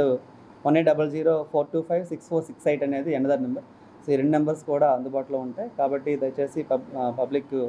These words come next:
ఇన్కన్వీనియన్స్‌గా ఉండేటువంటి ఓవర్‌ఫ్లోస్ కానీ, చెట్లు ఎక్కడ ఇరిగిపోయినా, కరెంట్ స్తంభాలు ఒక పక్కకు ఒరిగినా, other రిహాబిలిటేషన్స్ సహాయం ఏం కావాల్సి వచ్చినా కూడా డిపార్ట్‌మెంట్ తెలియజేయాల్సిందిగా, మరి మీరు కూడా బాధ్యతగా,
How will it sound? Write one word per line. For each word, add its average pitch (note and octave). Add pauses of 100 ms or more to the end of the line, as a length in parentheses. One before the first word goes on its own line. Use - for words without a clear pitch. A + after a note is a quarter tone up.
(440)
ఇన్కన్వీనియన్స్‌గా D3+
ఉండేటువంటి C#3+
ఓవర్‌ఫ్లోస్ C3
కానీ, C#3
చెట్లు C#3+
ఎక్కడ C3+
ఇరిగిపోయినా, C3 (420)
కరెంట్ C3+
స్తంభాలు C3+ (200)
ఒక B2
పక్కకు C3+
ఒరిగినా, C3 (480)
other C3+ (380)
రిహాబిలిటేషన్స్ C#3+ (300)
సహాయం C3+
ఏం C3
కావాల్సి B2+
వచ్చినా B2
కూడా C3+ (540)
డిపార్ట్‌మెంట్ C#3
తెలియజేయాల్సిందిగా, B2+ (280)
మరి C3
మీరు D3
కూడా D3+
బాధ్యతగా, C3+